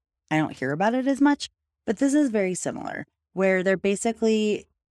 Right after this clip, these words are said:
leveraging the fact that most merchants, when they don't have the fraud chargeback liability,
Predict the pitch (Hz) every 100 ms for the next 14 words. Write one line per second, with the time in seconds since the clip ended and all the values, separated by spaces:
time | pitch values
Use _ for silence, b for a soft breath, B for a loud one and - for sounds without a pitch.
0 | _ _ - 175 185 185 247 226 262 262
1 | 269 - 139 143 - - 151 - 165 165
2 | 175 196 - 151 143 151 151 - 151 151
3 | 139 151 156 151 151 156 175 - 131 139
4 | - 131 139 160 - 202 226 135 120 127
5 | 131 147